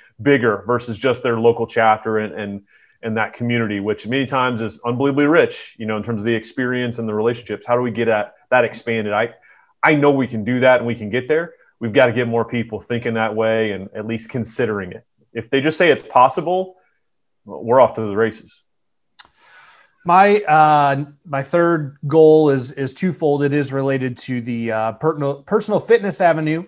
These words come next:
Speaker 2: And unlike, uh, I think the trap that many people fall into, I'm not just going to say my goal for twenty twenty-one is to be healthier or lose weight, because those are ten thousand foot goals that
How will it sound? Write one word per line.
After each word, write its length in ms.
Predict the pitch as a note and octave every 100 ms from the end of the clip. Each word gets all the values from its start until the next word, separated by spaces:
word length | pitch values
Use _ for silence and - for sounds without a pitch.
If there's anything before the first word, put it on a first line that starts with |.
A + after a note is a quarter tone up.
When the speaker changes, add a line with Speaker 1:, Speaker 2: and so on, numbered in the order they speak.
| -
Speaker 2:
And 420 | D3 C#3 C3+ C3 -
unlike, 800 | D3+ E3 D#3+ D3 D3 C#3+ - - -
uh, 60 |
I 200 | A#2 A2+
think 260 | A2+ E3 C#3+
the 80 | C#3
trap 340 | - E3+ D#3
that 100 | C#3+
many 180 | C#3 F#3
people 280 | F#3 D3+ C3
fall 300 | - B2 B2+
into, 200 | B2 C#3+
I'm 80 | C3
not 160 | C3+
just 200 | C3+ C#3
going 280 | - C3+ C3
to 300 | - C3 B2+
say 240 | B2 D3 C3+
my 180 | C3
goal 280 | B2 B2 B2
for 100 | B2
twenty 220 | A#2+ C3
twenty-one 420 | A#2+ C3+ B2 A#2 A#2
is 160 | A#2
to 220 | - B2
be 180 | A#2 C#3
healthier 640 | C#3+ D#3+ D#3 C#3 B2+ C#3 C#3+ - - -
or 180 | C#3 C#3
lose 300 | C#3 C#3 A#2
weight, 380 | C#3+ F#3 - _ _ _
because 460 | D3 C#3 C#3+ C3 A2+
those 320 | C3 C3+ A#2+
are 440 | B2 B2+ B2+ B2
ten 200 | A#2+ D3+
thousand 360 | C#3+ C#3+ C#3 C#3
foot 220 | D3 C3
goals 520 | A#2+ B2+ B2+ B2+ B2
that 420 | B2 A#2+ A2+ A2